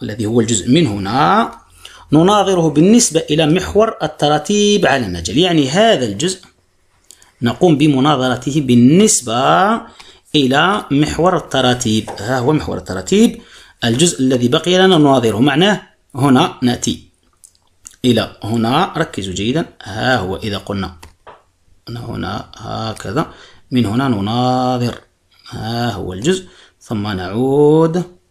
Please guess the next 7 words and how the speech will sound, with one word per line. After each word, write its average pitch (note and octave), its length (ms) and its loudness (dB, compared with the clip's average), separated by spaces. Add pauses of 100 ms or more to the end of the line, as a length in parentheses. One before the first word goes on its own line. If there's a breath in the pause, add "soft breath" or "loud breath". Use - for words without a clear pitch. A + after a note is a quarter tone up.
(140)
ونقوم B2+ 840 -6
بالرسم A#2 760 -10
هكذا. A2+ 1120 -10 (880)
ها C#3 220 -2
هو G2 180 -8
الآن C#3+ 600 0 (140)
الرسم D3+ 420 -2